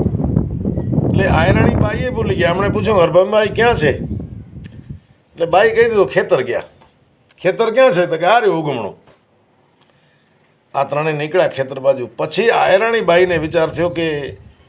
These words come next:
વાત કરતા હતા કે ચાર જણા હતા ભુજમાં ને એકને મેં મારી નાખ્યો ને ત્રણ છે ને આ તો નહીં હોય, બહુ ખોટું કર્યું.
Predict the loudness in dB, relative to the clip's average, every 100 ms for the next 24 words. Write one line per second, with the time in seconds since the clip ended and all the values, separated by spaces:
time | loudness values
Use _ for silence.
0 | _ _ _ -4 0 0 0 -2 0 2
1 | 2 0 0 2 2 4 2 4 2 4
2 | 2 0 -4 0 0 0 -2 -2 -2 -4
3 | -6 -2 0 0 0 -4 -4 -6 -6 -6
4 | -4 -4 -4 -2 -2 -4 -10 -18 _ _
5 | _ _ _ _ 0 2 2 2 4 4
6 | 2 0 2 2 2 0 0 -2 -8